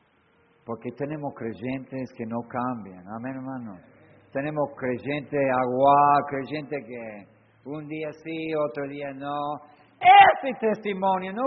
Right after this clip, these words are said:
cambia a nadie. Pero cuando ven un apóstol Pablo que se entrega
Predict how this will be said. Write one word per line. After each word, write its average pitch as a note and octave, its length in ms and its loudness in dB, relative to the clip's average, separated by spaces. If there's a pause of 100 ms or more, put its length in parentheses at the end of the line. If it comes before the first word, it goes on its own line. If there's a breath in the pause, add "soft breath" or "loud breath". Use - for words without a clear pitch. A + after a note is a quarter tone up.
cambia C#4 380 4
a C#4 40 4
nadie. C4+ 1300 6 (1120)
Pero G#3+ 180 2 (100)
cuando A3 280 2
ven B3 200 2
un A3+ 140 0 (100)
apóstol G#3+ 500 -2
Pablo F#3 1120 2 (720)
que G3 160 -6
se A3 120 -2
entrega C#4+ 720 10